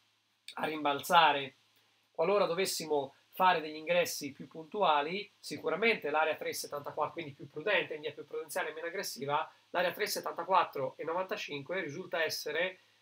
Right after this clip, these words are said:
un miglior punto d'ingresso con un maggior premio a rischio. Dove, eh, andiamo a collocare il nostro profit? Il nostro profit lo collocheremo a cinque cinquantanove cinquanta, ovvero a mitigazione del fair value gap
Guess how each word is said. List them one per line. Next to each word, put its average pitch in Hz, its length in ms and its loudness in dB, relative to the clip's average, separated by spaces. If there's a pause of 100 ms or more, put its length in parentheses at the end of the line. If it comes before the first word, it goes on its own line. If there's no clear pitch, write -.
(180)
un 170 200 -8
miglior 185 500 6
punto 139 260 -6
d'ingresso 143 720 -6
con 185 160 -8
un 214 100 -4
maggior 160 400 -2
premio 131 300 -8
a - 20 -10
rischio. 135 480 -12 (1000)
Dove, 262 580 10
eh, 196 180 6
andiamo 190 680 6
a 160 240 4
collocare 151 680 4
il 139 300 -8
nostro 147 420 -6
profit? 127 500 -8
Il - 80 -20
nostro 131 320 -6
profit 262 580 2
lo 160 120 -4
collocheremo 165 720 -4
a 147 220 -4
cinque 175 480 -6
cinquantanove 160 600 -4
cinquanta, 147 540 -6
ovvero 160 400 -2 (480)
a 156 400 2
mitigazione 190 1160 0
del 147 200 -4
fair 139 160 -8
value 156 260 -2
gap 135 500 -2